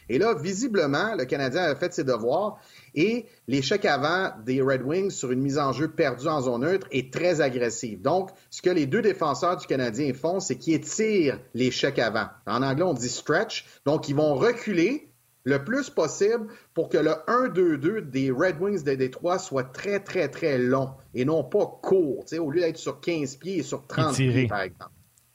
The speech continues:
Speaker 2: Exact. Au lieu d'être compact puis ça soit étanche à passer à travers, si tu l'étires, il y a plus de trous.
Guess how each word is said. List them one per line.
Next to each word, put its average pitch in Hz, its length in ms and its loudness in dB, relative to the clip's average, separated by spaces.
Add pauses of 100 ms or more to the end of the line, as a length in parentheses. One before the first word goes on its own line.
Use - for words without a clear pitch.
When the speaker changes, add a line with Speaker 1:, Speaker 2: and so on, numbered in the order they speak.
(1400)
Speaker 2:
Exact. 107 380 -4 (220)
Au 117 140 2
lieu 135 120 4
d'être 131 240 0
compact 139 500 2
puis - 80 -6
ça 123 140 0
soit 135 380 0
étanche 135 480 0
à 117 80 0
passer 120 280 -2
à 123 60 2
travers, 120 500 0
si 127 180 -6
tu - 180 -4
l'étires, 127 640 0
il 127 40 -2
y 113 60 0
a 107 40 -4
plus 123 280 -2
de 113 120 -2
trous. 110 280 -6